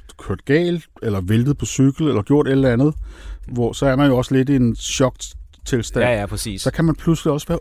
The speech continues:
Speaker 1: åben for
Speaker 2: Ja.
Speaker 1: noget nyt i livet.
Speaker 2: Ja, ja, men helt
Speaker 1: Øh,
Speaker 2: det er
Speaker 1: fordi
Speaker 2: skide godt,
Speaker 1: ja,
Speaker 2: og det,
Speaker 1: ja,
Speaker 2: fordi
Speaker 1: ja.
Speaker 2: vi snakker også om, at lynet slår
Speaker 1: Ja.
Speaker 2: ned, og der er der jo noget symbolik i et
Speaker 1: Ja.
Speaker 2: færdselsuheld, som du siger, ikke? Der er
Speaker 1: Ja.
Speaker 2: noget, der har stødt ind i de
Speaker 1: Ja.
Speaker 2: Ja. Du siger,
Speaker 1: Og
Speaker 2: du har sige noget?
Speaker 1: Jamen, jeg vil sige også, at Mohammed må ikke blive for pæn.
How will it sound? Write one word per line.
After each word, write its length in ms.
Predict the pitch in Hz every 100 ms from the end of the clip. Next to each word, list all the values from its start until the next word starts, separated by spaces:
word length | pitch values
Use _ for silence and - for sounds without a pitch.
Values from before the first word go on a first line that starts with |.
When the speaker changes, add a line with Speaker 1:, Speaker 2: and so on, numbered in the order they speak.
| -
Speaker 1:
åben 340 | 131 131 160 -
for 360 | - 131 123
Speaker 2:
Ja. 40 | 113 - -
Speaker 1:
noget 280 | 139 131 127
nyt 200 | 123 151
i 40 |
livet. 300 | 151 127 -
Speaker 2:
Ja, 240 | 127 127 113
ja, 80 |
men 120 | 120 120
helt 160 | 151 - -
Speaker 1:
Øh, 60 | 135
Speaker 2:
det 160 | 127 123
er 40 |
Speaker 1:
fordi 180 | 123 165
Speaker 2:
skide 240 | 123 226
godt, 180 | 220 127 -
Speaker 1:
ja, 60 | 127
Speaker 2:
og 40 |
det, 140 | 196 190
Speaker 1:
ja, 80 | 143
Speaker 2:
fordi 140 | 143 175
Speaker 1:
ja. 60 |
Speaker 2:
vi 60 | 143
snakker 300 | 160 180 185
også 160 | 165
om, 60 | 170
at 60 | 151
lynet 260 | 185 190
slår 160 | - 139 139
Speaker 1:
Ja. 40 |
Speaker 2:
ned, 80 | 151 113
og 140 | 123 139
der 80 |
er 40 | 151
der 80 | 160
jo 80 |
noget 120 | 147 131
symbolik 460 | 135 123 131 160
i 60 | 156
et 120 | 127
Speaker 1:
Ja. 60 | 120
Speaker 2:
færdselsuheld, 680 | 151 143 139 135 123 123
som 160 | 117 123
du 80 | 127
siger, 240 | 135 123
ikke? 100 | 139
Der 60 | 135
er 40 |
Speaker 1:
Ja. 40 | 135
Speaker 2:
noget, 120 | 143
der 60 | 156
har 140 | 139
stødt 260 | - 151 143
ind 200 | 143 139
i 60 |
de 240 | 127 135 90 80 -
Speaker 1:
Ja. 100 | 143 151
Speaker 2:
Ja. 100 | 151 - - -
Du 80 | 160
siger, 180 | 160 175
Speaker 1:
Og 80 | 139
Speaker 2:
du 80 | 160
har 180 | 170 165
sige 140 | -
noget? 120 | 175
Speaker 1:
Jamen, 120 | 170
jeg 80 | 170
vil 60 | 165
sige 200 | 196 185
også, 220 | 160 190
at 160 | 170 147
Mohammed 380 | 143 143 147 -
må 160 | 156
ikke 120 | 156
blive 140 | 185 170
for 100 | 165
pæn. 380 | - 170 143